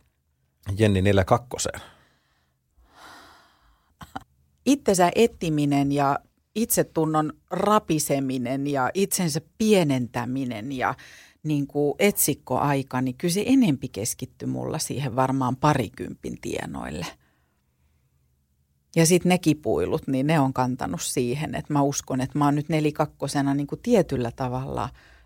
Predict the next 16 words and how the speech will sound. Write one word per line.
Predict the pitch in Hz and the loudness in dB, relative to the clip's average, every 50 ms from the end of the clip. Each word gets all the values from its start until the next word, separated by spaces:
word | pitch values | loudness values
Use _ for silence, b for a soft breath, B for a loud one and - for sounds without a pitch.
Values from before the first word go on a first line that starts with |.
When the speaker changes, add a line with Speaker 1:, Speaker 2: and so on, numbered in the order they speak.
| b | b
Speaker 2:
lähempänä | 175 180 170 160 151 127 104 - - - - - - | 2 2 4 4 2 2 2 -2 -6 -6 -6 -6 -6
sitä | - - - - - - | -4 -4 -6 -4 -4 -4
lukioikäistä | - 151 151 - - - - - - 175 - - - - - - - | -4 -4 -4 -4 -6 -6 -6 -6 -8 -10 -8 -8 -8 -8 -8 -8 -6
Jenniä, | - 151 135 135 123 110 127 | -4 -2 -2 -2 -2 -4 -6
että | - - | -4 -2
mä | 180 | 0
olin | 185 202 196 | 2 2 4
välissä | 214 226 180 123 98 - - - - - | 4 4 4 2 0 -4 -6 -8 -8 -8
aika | - - - - - | -8 -10 -10 -8 -4
kateissa. | - 107 - - - - - 160 - - - - B B B B B B B B B B B B B B B B B B B _ - | -2 -2 -2 -4 -10 -12 -8 -8 -8 -6 -6 -6 B B B B B B B B B B B B B B B B B B B _ 2
Oli | 247 285 302 | 4 6 6
niin | 349 403 359 | 6 6 6
järkyttävä, | 294 294 294 269 - 196 170 - - 170 160 156 | 6 6 6 4 2 0 -2 0 0 2 2 2
tiedätkö, | - 160 151 147 - 175 | 0 -2 -4 -4 -4 -4
miellyttämisen | 180 196 202 175 139 127 120 127 - _ - - - 131 113 110 - 151 - 131 | -2 0 0 0 0 -2 -4 -8 -10 _ -14 -12 -10 -8 -6 -6 -6 -8 -8 -10
halu. | 135 151 160 151 147 123 113 143 | -4 0 0 0 0 0 -4 -6